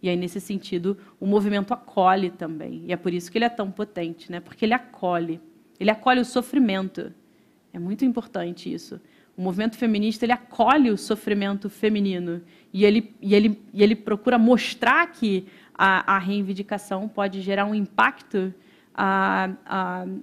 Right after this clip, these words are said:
na nossa própria experiência, né? A, a, na nossa própria vivência, né? O impacto de, né, de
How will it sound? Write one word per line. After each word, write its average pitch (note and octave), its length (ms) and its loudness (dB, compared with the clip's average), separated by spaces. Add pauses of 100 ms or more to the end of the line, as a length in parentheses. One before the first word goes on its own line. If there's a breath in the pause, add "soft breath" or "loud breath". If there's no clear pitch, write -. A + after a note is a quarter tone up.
(200)
na A#3+ 360 2
nossa D#4 320 4
própria A3+ 320 0
experiência, G3+ 1040 0
né? A3+ 420 -4
A, F#3+ 360 -6
a, F3+ 520 -8
na G#3 220 -8
nossa A#3 260 -4
própria G3+ 300 -10
vivência, F3 500 -10
né? G3 200 -6 (280 loud breath)
O F#3+ 80 -4
impacto F#3+ 520 -2
de, G3+ 200 -10 (120)
né, A3+ 240 -8
de G3 200 -18